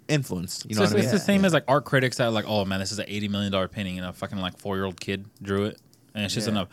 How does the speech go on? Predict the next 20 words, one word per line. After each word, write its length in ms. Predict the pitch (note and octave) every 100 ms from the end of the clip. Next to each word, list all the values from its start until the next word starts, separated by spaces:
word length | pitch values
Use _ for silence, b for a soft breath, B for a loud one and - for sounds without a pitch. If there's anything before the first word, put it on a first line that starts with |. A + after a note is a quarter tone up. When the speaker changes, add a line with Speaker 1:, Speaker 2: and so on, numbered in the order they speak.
| B B
Speaker 2:
really 220 | G#2+ A2 G#2+
fancy 400 | - G#2+ G#2 G#2+
exhibit 400 | F#2 G2+ G2 G2
with 120 | F2+
other 360 | F#2+ G2+ F#2+ F#2+
expensive-ass 680 | - - G2+ G2 G2+ G2+ -
pieces 340 | - - G2
of 60 | F#2
art. 240 | G2 G2
So 180 | - F2+
naturally, 420 | F#2 F#2+ F#2 G2
that 160 | F#2 F#2
has 100 | F#2+
to 100 | -
be 80 | F#2
an 60 | F2
expensive-ass 560 | - F#2 F2+ F#2 F2+
piece 200 | - G2
of 80 | -
art. 220 | F#2 F2